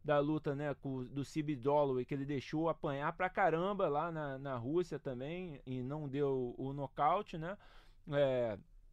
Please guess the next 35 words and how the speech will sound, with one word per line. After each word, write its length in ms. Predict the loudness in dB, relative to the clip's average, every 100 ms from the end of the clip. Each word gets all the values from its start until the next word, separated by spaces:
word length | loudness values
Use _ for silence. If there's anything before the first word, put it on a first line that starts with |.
| _ -20 -20 -20 -16 -16 -10
e 200 | -6 -2
outros 380 | 4 4 4 -4
que 100 | -2
eu 100 | -2
nem 120 | -2
consigo 380 | -4 -6 -4 -4
lembrar, 280 | -4 0 0
mas 200 | 0 -4 -8 -6
ele 160 | -4 -2
também 240 | -4 -4
tem 100 | -2
arbitrado 460 | -2 -4 -4 -4 -4
muito 280 | -6 -6 -4
aí 140 | -4
no 140 | -4
A 80 | -6
C 180 | -6 -8
B 400 | -2 2 4 2 -2
também, 460 | -6 -6 -6 -8
tem 180 | -8 -8
cometido 560 | -6 -8 -8 -6 -6 -4
erros. 220 | -6 -8 -16 -20 0
Acontece, 800 | 0 2 -2 0 2 2 -2 -14 -20 -20 -16
mas 440 | -2 2 2 0 -8 -4
é, 400 | 4 6 6 4
é, 500 | 4 2 2 2 2
é 40 | 4
curioso 580 | 2 4 4 4 0
como 260 | -4 -4 -2
parece, 480 | 0 2 2 0 -4
né, 140 | -6
que 140 | -4 -8
tem 300 | -6 -4 -4
um, 440 | -4 -6 -6 -8 -6
um, 760 | -4 -4 -4 -6 -6 -8 -10